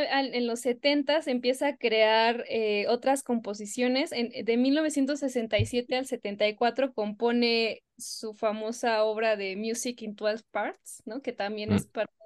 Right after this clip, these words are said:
Speaker 1: de, de las grandes composiciones que se conocen y que son muy famosas. Que de hecho, él primero compuso la primera, pensando que había hecho como,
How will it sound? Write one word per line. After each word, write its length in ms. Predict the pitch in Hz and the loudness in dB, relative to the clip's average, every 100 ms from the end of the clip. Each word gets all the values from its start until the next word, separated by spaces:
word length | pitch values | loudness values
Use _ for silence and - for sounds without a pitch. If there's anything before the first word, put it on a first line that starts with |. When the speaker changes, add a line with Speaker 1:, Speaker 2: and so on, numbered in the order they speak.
| - | -20
Speaker 1:
de, 240 | 196 - - _ _ _ _ _ _ _ _ _ | -16 -16 -20 _ _ _ _ _ _ _ _ _
de 80 | 196 | -8
las 240 | 190 202 | -4 -2
grandes 400 | 208 240 233 240 | 0 0 0 -2
composiciones 680 | 240 220 202 214 208 226 240 | -2 -6 -6 -8 -6 -6 -4
que 120 | 233 | -6
se 120 | 226 | -8
conocen 380 | 214 208 220 247 | -8 -6 -2 -2
y 60 | 220 | -2
que 100 | - | -2
son 160 | 226 | 2
muy 160 | 240 254 | 4 4
famosas. 680 | 262 233 220 233 320 - - _ _ - _ | 2 0 -2 -4 -6 -8 -20 _ _ -20 _
Que 140 | 277 | 6
de 100 | 285 | 8
hecho, 200 | 320 294 381 294 | 6 6 8 8
él 160 | 285 | 4
primero 520 | - 320 302 294 302 | 4 4 6 6 4
compuso 460 | 294 240 233 277 320 | 2 0 0 0 2
la 200 | 294 247 | 2 0
primera, 500 | 220 220 240 254 285 539 _ _ | -2 2 2 4 2 -4 _ _
pensando 540 | - 226 240 247 254 254 | 0 0 2 2 2 0
que 480 | 233 208 202 190 - | -2 -2 -2 -4 0
había 260 | 226 226 240 | 2 4 2
hecho 240 | 240 254 | -2 -4
como, 600 | 247 226 208 196 185 - | -2 0 0 0 0 -4